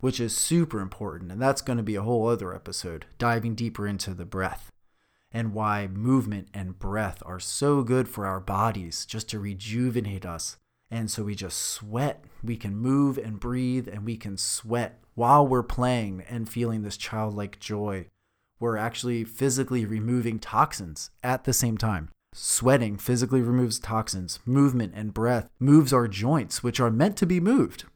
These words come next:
actually. You need to circle your joints. All those trunk twists and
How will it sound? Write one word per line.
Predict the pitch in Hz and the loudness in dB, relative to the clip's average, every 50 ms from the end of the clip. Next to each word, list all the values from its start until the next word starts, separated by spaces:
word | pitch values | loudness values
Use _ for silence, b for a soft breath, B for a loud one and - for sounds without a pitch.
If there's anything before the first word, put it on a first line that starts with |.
| _ - | _ 2
actually. | 131 135 127 - - 120 107 98 95 95 117 | 4 4 2 2 -2 -2 -2 -4 -4 -6 -4
You | 127 127 131 | -2 0 0
need | 131 135 135 139 151 160 | 2 2 2 4 4 4
to | 143 147 127 | 4 2 2
circle | 127 - - 139 139 143 - 151 147 | 2 0 0 2 0 2 2 2 2
your | 135 135 | 2 2
joints. | 123 107 135 147 156 123 - - | 0 2 4 4 4 4 2 0
All | 104 110 139 | 2 2 4
those | 147 160 156 151 147 - b b b b b | 6 6 4 4 2 -2 b b b b b
trunk | b - - - 123 131 143 143 - | b -10 -2 2 4 4 4 4 0
twists | - - - 147 143 135 - - - | -2 2 4 4 4 4 2 -2 -2
and | 123 120 117 113 110 | 0 0 0 -2 -2